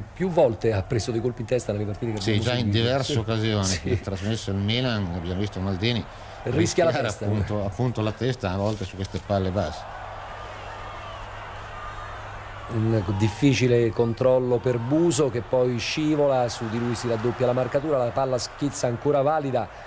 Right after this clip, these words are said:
Speaker 1: verso il fondo del campo, poi assume una traiettoria che non consente a nessun giocatore di raggiungerla, c'è la rimessa laterale, inquadrato intanto Renato Buso che si allontana con il suo numero tredici, un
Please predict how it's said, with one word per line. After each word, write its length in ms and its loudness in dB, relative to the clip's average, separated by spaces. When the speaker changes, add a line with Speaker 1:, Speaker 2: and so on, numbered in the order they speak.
Speaker 1:
verso 340 2
il 280 4
fondo 380 2
del 160 2
campo, 680 2
poi 360 2
assume 300 -2
una 80 0
traiettoria 640 2
che 100 -6
non 160 -2
consente 520 -2
a 40 2
nessun 260 -4
giocatore 400 -2
di 140 -4
raggiungerla, 680 2
c'è 180 -2
la 420 2
rimessa 760 2
laterale, 640 2
inquadrato 420 0
intanto 580 -2
Renato 420 0
Buso 520 0
che 180 -2
si 160 -4
allontana 460 0
con 160 -4
il 80 -2
suo 200 -4
numero 340 -2
tredici, 460 -4
un 420 -4